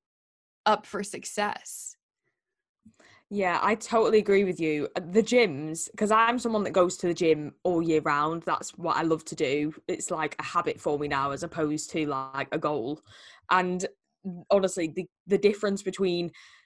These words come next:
Speaker 2: December to January is insane with the gym. And then it tails off in February, March when everybody's given up. And the reason people give up is because they do set unrealistic goals for themselves.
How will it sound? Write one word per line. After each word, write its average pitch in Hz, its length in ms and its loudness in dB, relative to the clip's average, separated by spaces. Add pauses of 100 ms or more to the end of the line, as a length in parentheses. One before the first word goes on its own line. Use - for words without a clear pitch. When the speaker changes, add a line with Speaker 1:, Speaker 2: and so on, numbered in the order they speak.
(220)
Speaker 2:
December 190 560 2
to 180 200 -6
January 160 680 -2
is 175 280 -4
insane 160 720 -2
with 165 180 -2
the 165 80 -2
gym. 156 220 2
And 190 120 2
then 185 120 2
it - 120 -6
tails 185 360 2
off 175 220 0
in 151 280 2 (140)
February, 160 320 0
March 143 480 -2
when 160 140 0
everybody's 156 400 -6
given 147 220 -6
up. - 240 -8 (400)
And 175 320 -2 (140)
the 185 180 0
reason 220 340 2
people 202 220 0
give 185 180 2
up 190 140 2
is 175 160 0
because 180 440 2 (180)
they 170 180 2
do 165 460 0
set - 340 -4
unrealistic 165 680 0
goals 180 340 2
for 202 60 -4
themselves. 202 640 0